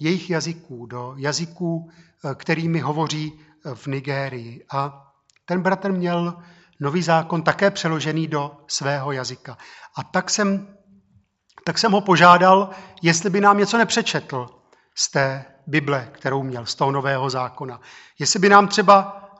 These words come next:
neřekl, jak zní ten verš z Evangelia Jana z třetí kapitoly, třináctý verš, jestli by nám ho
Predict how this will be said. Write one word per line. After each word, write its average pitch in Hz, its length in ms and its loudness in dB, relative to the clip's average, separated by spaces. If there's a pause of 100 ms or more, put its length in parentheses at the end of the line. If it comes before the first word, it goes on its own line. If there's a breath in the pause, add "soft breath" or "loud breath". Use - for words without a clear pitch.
neřekl, 180 480 2
jak 180 200 6
zní 180 640 -2 (2000 loud breath)
ten 156 160 2
verš - 600 2 (1000)
z - 100 -8
Evangelia 160 480 2
Jana 160 380 6
z - 60 -12
třetí 175 360 -4
kapitoly, 147 680 -2 (280 soft breath)
třináctý 151 600 -2
verš, 165 280 -4
jestli 143 200 -8
by 131 100 -8
nám 135 240 -2
ho 123 160 -8